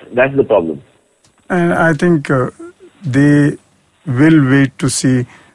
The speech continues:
Speaker 2: how things happen on the pitch before they can even, you know, shout out their criticism or say that, "Okay, this is the way things should go forward."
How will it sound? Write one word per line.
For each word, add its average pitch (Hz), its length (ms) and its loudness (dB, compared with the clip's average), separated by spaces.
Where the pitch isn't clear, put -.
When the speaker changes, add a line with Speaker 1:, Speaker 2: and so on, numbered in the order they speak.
Speaker 2:
how 123 160 -2
things 117 480 -4
happen 113 440 -4
on 110 200 -2
the 113 80 -4
pitch 107 300 -6
before 110 420 -4
they 113 360 -2
can 110 200 -2
even, 107 440 -2
you 127 140 -8
know, 107 260 -4
shout 110 420 -4
out 113 140 -2
their 107 120 -4
criticism 110 640 -4
or 110 220 0
say - 260 -6
that, 107 200 -2
"Okay, 113 200 -6
this 107 260 -4
is 110 140 -4
the 110 100 -4
way 107 360 -4
things 107 180 -4
should 104 260 -10
go 104 140 -4
forward." 98 440 -8